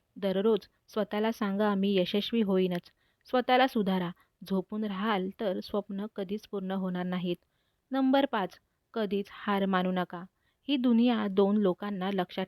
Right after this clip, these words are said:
ठेवते, एक जे हरल्यावर बहाणे करतात, दुसरे जे परत उभे राहतात, लढतात आणि इतिहास बनवतात.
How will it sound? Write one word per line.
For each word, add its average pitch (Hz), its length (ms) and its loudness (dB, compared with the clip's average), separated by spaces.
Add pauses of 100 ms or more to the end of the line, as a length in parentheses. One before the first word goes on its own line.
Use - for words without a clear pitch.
ठेवते, 175 340 -8 (440)
एक 190 320 -2
जे 208 100 0
हरल्यावर 196 560 2
बहाणे 202 380 2
करतात, 190 380 -4 (400)
दुसरे 233 420 2
जे 262 120 2
परत 233 360 -4
उभे 202 240 0
राहतात, 180 340 -4 (400)
लढतात 190 440 -6 (100)
आणि 190 180 -4
इतिहास 196 520 -6
बनवतात. 180 420 -4